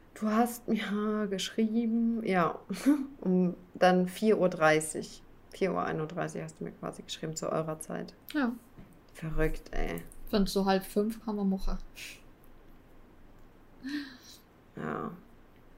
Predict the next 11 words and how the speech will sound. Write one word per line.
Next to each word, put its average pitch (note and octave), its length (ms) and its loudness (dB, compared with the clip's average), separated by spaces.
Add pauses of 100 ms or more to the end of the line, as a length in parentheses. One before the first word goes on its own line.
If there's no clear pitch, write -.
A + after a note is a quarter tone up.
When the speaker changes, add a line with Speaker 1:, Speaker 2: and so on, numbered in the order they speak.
(160)
Speaker 2:
Ich A3 80 2
bin C4+ 120 6
halt D#4 160 6
schon G#3+ 140 2
wieder G#3+ 160 4
sehr G#3+ 260 2
früh G#3+ 220 -4
dann G3+ 160 0
auch F#3+ 220 0 (120)
aufgestanden, G3+ 720 -4
ne? G#3+ 220 -4